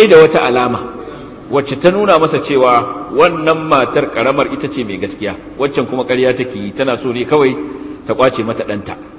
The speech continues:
ba bisa gaskiya ba. Malamai suka ce kamar misali, mutum ne bai saba, a saba ganin shi ba hula ba,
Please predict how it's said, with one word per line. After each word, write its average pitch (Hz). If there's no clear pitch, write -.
ba 107
bisa 127
gaskiya 92
ba. 85
Malamai 135
suka 156
ce 151
kamar 135
misali, 139
mutum 165
ne 160
bai 135
saba, 143
a -
saba 190
ganin 156
shi 143
ba 135
hula 104
ba, 110